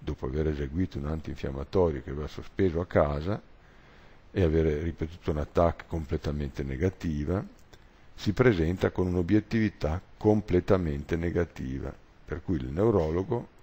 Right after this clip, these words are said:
vista la stabilità del quadro,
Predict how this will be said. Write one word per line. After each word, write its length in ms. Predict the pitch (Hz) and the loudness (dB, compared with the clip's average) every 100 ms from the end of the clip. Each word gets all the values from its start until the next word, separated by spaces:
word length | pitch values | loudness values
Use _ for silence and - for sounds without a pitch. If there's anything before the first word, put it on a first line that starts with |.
| - - - - - | -20 -20 -20 -20 -12
vista 340 | 95 101 - - | 0 0 0 -8
la 60 | |
stabilità 520 | - 69 76 82 87 | -6 -6 -4 -2 0
del 200 | 82 110 | 2 0
quadro, 540 | - 92 76 80 101 | 2 0 2 0 -2